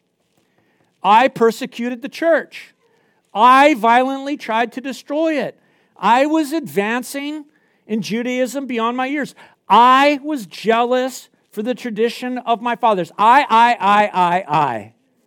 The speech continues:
But the contrast begins in verse fifteen when he speaks about God. He says, "But God,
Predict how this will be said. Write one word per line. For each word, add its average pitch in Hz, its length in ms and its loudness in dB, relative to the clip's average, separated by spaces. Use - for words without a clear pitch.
But 190 120 -4
the 226 80 -4
contrast 226 640 -6
begins 185 340 -10
in 196 80 -8
verse 190 240 -8
fifteen 220 640 -12
when 165 160 -10
he 160 60 -12
speaks - 400 -16
about 185 280 -8
God. 208 400 -10
He 139 100 -20
says, 131 240 -14
"But 127 240 -16
God, - 420 -20